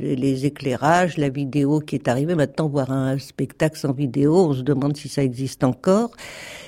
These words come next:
Mais, euh, c'est justement la manière de s'en servir. Je trouve qu-, qu'on est arrivé quand même maintenant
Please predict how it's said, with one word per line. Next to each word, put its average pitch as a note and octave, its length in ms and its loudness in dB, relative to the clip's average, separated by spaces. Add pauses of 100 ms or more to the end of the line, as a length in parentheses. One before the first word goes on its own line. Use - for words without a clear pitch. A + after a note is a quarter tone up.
(100)
Mais, F3 340 10 (380)
euh, F2 260 -14 (260)
c'est - 280 4
justement A#3+ 560 4
la F3+ 140 6
manière G3+ 420 6
de F#3+ 100 4
s'en F#3+ 220 2
servir. G3+ 580 2
Je F3+ 120 2
trouve A3+ 460 -2
qu-, - 120 -8 (160)
qu'on F#3 180 2
est F3+ 200 0
arrivé F3 360 2
quand F3+ 200 0
même F3+ 180 2
maintenant G3+ 600 2